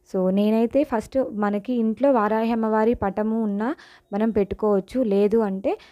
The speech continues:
ఒక, అంటే పటమే ఉండాలి, అయ్యో ఇప్పుడు లేదు నేను చేసుకోలేను అని సందేహం వద్దు. మనం మనసులో పూజించుకొని, మన మనసులో అమ్మవారిని తలుచుకొని కూడా చేసుకోవచ్చు. ఫస్ట్ అయితే నేను గణపతి ప్రార్థన చేసుకున్నానండి. ప్రతిదానికి మనం అదే కదా,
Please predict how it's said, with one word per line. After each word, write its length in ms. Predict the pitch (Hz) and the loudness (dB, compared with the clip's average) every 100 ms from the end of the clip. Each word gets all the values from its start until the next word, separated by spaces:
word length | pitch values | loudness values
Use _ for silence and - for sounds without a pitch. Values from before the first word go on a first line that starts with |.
| _ - | _ -12
ఒక, 80 | 196 392 - _ | -10 -12 -20 _
అంటే 200 | 202 233 359 _ | -2 0 -2 _
పటమే 340 | 208 214 240 254 | -2 0 2 2
ఉండాలి, 460 | 220 208 208 208 | 0 0 0 0
అయ్యో 220 | 214 202 220 | 0 2 0
ఇప్పుడు 240 | 208 196 | 0 -2
లేదు 280 | 196 196 226 | -2 -2 -2
నేను 200 | 220 202 202 | -4 -4 -6
చేసుకోలేను 520 | 196 214 208 202 208 | -6 -6 -4 -2 -2
అని 320 | 190 214 392 - _ - | -2 0 -2 -8 _ -4
సందేహం 460 | 185 196 202 208 | 0 2 2 0
వద్దు. 320 | 180 156 277 - - - | -2 -2 -4 -4 -12 -6
మనం 220 | 202 220 | -2 0
మనసులో 440 | 196 190 - 220 285 _ 202 | 0 -2 0 0 0 _ -2
పూజించుకొని, 600 | 196 196 196 - 190 262 | -2 -2 -6 -8 -4 -2
మన 160 | 214 | -2
మనసులో 360 | 190 180 180 214 | -4 -6 -6 -6
అమ్మవారిని 420 | 185 185 185 185 | -2 -2 -2 -2
తలుచుకొని 500 | 190 175 - 185 180 | -2 -4 -6 -6 -4
కూడా 180 | 175 196 240 | -2 0 0
చేసుకోవచ్చు. 640 | 185 - 180 165 147 302 349 - - _ _ | -2 -4 -6 -6 -6 -8 -10 -16 -20 _ _
ఫస్ట్ 240 | 220 208 - | -2 0 0
అయితే 180 | 262 269 | 0 2
నేను 220 | 254 240 | 0 0
గణపతి 300 | 208 202 233 | 0 0 0
ప్రార్థన 440 | 247 214 196 185 220 | 0 0 0 0 -2
చేసుకున్నానండి. 600 | 208 185 - 185 175 180 | -2 -4 -6 -6 -4 -4
ప్రతిదానికి 560 | 214 202 196 196 196 220 | -2 0 2 2 0 -2
మనం 180 | 208 185 | -2 -2
అదే 200 | 170 180 | 0 0
కదా, 300 | 175 165 | 0 -4